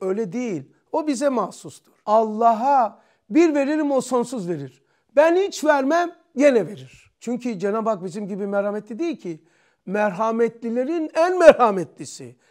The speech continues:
Merhamet bize. O çok merhametli. Allah merhametli demiyoruz ki.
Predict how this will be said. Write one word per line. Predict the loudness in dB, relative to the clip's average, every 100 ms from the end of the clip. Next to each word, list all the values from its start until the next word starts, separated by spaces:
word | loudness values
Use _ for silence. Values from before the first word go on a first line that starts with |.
| _
Merhamet | -2 2 4 4
bize. | 0 2 2 2 -6 _ 6
O | 10 10 8 2 -20 _ _ -4
çok | 6 8 8 2
merhametli. | -10 -6 -6 -6 -14 _ -20 -20 _ _ -4
Allah | -2 2
merhametli | 2 2 2 0 -4
demiyoruz | -4 -2 -2 -4 -6
ki. | -12